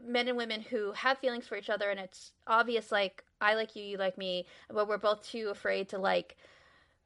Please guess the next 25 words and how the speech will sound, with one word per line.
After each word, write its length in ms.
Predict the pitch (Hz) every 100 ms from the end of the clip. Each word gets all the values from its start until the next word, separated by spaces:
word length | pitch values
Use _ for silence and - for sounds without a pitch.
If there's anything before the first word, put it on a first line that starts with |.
| -
fuck 260 | - -
up 120 | 233 220
our 180 | 208
friendship 580 | 196 208 202 - 196 190 -
or, 800 | 202 190 185 180 180 180 180 - _ _
or 200 | - 190
take 340 | 185 - 233 -
that 240 | 214 185
leap 240 | 190 190 -
because 400 | 220 - 196 185
of 140 | 185
our 240 | 180 170 -
own 400 | 190 196 190 185
whatever 400 | 190 185 180 175
baggage, 800 | 196 196 180 175 170 175 - -
which 320 | 202 190 - _
these 260 | 202 196
two 180 | - 226
have 280 | 190 190 185
a 60 | 185
ton 240 | 214 214
of 80 | 185
baggage. 640 | 175 165 170 165 175 - _ _ _ _
And 300 | 220 214 202 - _ _ _ _ _
often 720 | - - 233 - 202 190 196